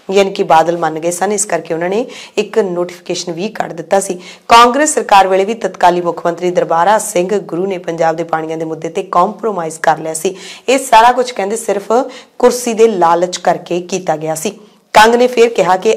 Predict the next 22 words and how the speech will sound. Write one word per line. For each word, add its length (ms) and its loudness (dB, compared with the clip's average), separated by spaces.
ਅੱਜ 200 -2
ਐਸ 440 -2
ਵੀ 100 2
ਐਲ 120 0
ਦੀ 80 -6
ਨਹੀਂ, 260 -8
ਬਲਕਿ 420 0
ਵਾਈ 360 6
ਐਸ 260 2
ਐਲ 200 4
ਦੀ 100 0
ਲੋੜ 260 -4
ਹੈ। 120 2
ਪੰਜਾਬ 480 2
ਦਾ 120 4
ਖੇਤਰਫਲ 520 2
ਹਰਿਆਣੇ 400 0
ਦੇ 100 -2
ਨਾਲੋਂ 260 0
ਵੱਧ 240 2
ਹੈ। 220 2
ਪੰਜਾਬ 440 0